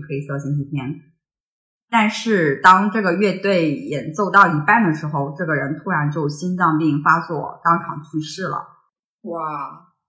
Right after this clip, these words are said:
Speaker 1: 嗯，另外一个是在一个比利时的一家餐厅里面，一支乐队也在演奏这首曲子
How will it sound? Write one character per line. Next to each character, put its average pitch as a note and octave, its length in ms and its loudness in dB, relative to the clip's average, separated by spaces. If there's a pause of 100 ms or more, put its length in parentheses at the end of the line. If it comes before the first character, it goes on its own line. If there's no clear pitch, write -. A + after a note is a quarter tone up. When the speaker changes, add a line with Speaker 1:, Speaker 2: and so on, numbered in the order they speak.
(160)
Speaker 1:
嗯， F#3 240 4
另 A3 140 4
外 A#3 220 8
一 E3+ 40 -2
个 F3+ 160 2
是 F#3+ 260 -2
在 F#3+ 180 4
一 F3 100 -2
个 G3 100 0
比 D3 220 -4
利 F#3+ 180 0
时 E3 220 -6
的 F3+ 180 -2
一 E3 60 -2
家 E3 160 8
餐 E3+ 300 -4
厅 F3+ 100 -2
里 D#3+ 80 2 (100)
面， - 140 -8 (240)
一 E3+ 100 -8
支 F3 440 -2
乐 F3+ 160 2
队 E3+ 200 0
也 C#3+ 300 0
在 F3+ 160 2
演 D3+ 220 0
奏 C#3+ 180 -2
这 D#3 80 -6
首 D#3 160 -2
曲 D3+ 240 -8
子 G#2 140 -12